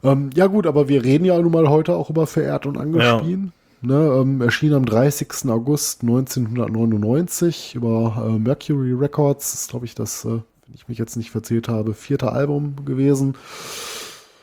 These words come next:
Speaker 1: Äh, ja, produziert von, sagt mir nix, Eckhard Strauß und Thomas Heimann Trosin und einem sogenannten V-Trax.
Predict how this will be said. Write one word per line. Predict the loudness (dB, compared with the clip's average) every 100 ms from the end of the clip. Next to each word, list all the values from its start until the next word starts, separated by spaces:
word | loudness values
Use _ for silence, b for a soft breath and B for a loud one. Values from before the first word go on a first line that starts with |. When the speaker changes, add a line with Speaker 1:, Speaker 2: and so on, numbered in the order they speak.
| _
Speaker 1:
Äh, | 2 4 6 6 6 2 B B B -2
ja, | 4 6 6 2 -4
produziert | -6 -2 -2 -4 0 2 2
von, | 2 2 2 0 -4 B B B
sagt | -4 -2 0
mir |
nix, | 2 0 -2
Eckhard | -2 2 4 2
Strauß | 0 2 4 4 2
und | 0 -2 -4
Thomas | -4 0 0 0 0
Heimann | 2 2 0 -2
Trosin | -2 0 0 0 -2 -2
und | -4 -4
einem | -2 -2 0
sogenannten | 2 2 2 0 -4
V-Trax. | -4 -6 -6 -2 2 4 4 0 0 0 -2